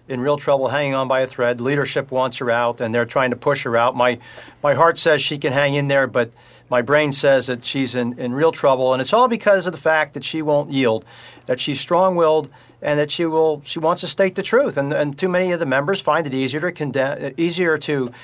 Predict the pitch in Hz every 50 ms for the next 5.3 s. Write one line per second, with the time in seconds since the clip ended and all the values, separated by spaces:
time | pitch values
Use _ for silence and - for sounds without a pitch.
0 | - - - - - - 160 151 147 143 151 135 139 - 185 180 170 - - 165
1 | 156 156 156 156 156 151 139 127 131 139 147 127 120 - 185 170 156 151 151 156
2 | 160 156 - - 147 143 156 160 147 143 139 156 156 147 147 139 123 123 - 190
3 | 196 180 160 - 160 151 156 156 147 135 139 135 131 127 - - - - - -
4 | - 147 175 - 160 165 160 151 143 131 139 147 147 147 147 143 127 120 139 131
5 | 123 - 139 131 127